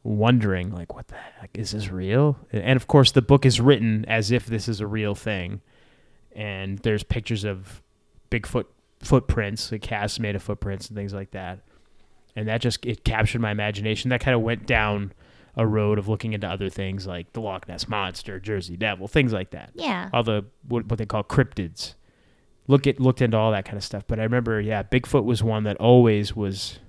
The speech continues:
Speaker 1: I mean, that's, that's, that's the one that everybody has heard of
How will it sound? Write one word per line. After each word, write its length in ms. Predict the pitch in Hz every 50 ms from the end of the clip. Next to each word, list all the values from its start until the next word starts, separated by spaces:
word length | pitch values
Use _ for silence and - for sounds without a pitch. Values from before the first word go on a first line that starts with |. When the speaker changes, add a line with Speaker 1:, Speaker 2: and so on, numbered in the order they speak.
| - _ _ _ _ _ _ _ _ _ _ _ _ _ _ _ - - - -
Speaker 1:
I 60 | 160
mean, 180 | 151 151 151 143
that's, 260 | 135 156 151 - -
that's, 280 | - 170 165 - - -
that's 300 | - 170 160 - - -
the 80 | 170 160
one 180 | 151 151 143 131
that 120 | 131 - -
everybody 840 | - 135 131 123 120 117 117 110 113 107 104 101 101 101 92 92 - _ _ _ _ _ _ _ _
has 180 | - 123 110
heard 260 | - - 147 151 127 107
of 260 | 87 80 82 -